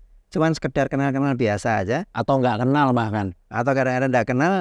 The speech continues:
Speaker 2: Hmm.
Speaker 1: ya udah tinggal aja.
Speaker 2: Oh gitu ya?
Speaker 1: Heeh.
Speaker 2: Tapi kan apa, menurut Islam kan kalau ada yang melakukan penyimpangan harus diingatkan, kalau nggak kita berdosa katanya.
Speaker 1: Ya tergantung dari anu,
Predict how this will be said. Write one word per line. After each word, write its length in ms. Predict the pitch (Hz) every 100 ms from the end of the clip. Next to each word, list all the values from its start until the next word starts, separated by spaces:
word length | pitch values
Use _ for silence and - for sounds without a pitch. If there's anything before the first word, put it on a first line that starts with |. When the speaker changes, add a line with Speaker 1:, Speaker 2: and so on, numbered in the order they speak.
| 117
Speaker 2:
Hmm. 80 |
Speaker 1:
ya 180 | 110 120
udah 300 | 143 208 190
tinggal 340 | 139 113 107 98
aja. 440 | 139 156 123 175 - _
Speaker 2:
Oh 100 | 117
gitu 180 | 131 127
ya? 180 | 104 135
Speaker 1:
Heeh. 460 | 120 180 - 131 156 - _ _ _ _
Speaker 2:
Tapi 180 | - -
kan 120 | 180 208 170 - -
apa, 480 | 139 127 202 185 143 - - -
menurut 320 | 123 123 135
Islam 300 | 131 165 180
kan 140 | 190
kalau 180 | 175 131
ada 160 | 117 113
yang 240 | 113 113
melakukan 300 | 113 113 117
penyimpangan 440 | 117 113 113 135 170
harus 200 | 123 -
diingatkan, 560 | 113 107 147 - 110
kalau 140 | 98 107
nggak 160 | 139
kita 100 | 139
berdosa 400 | 123 101 123 104
katanya. 240 | 92 87 87 _
Speaker 1:
Ya 200 | - 101 104
tergantung 520 | - - 123 117 127
dari 540 | 120 117 117 117 113 113
anu, 500 | 113 131 123 107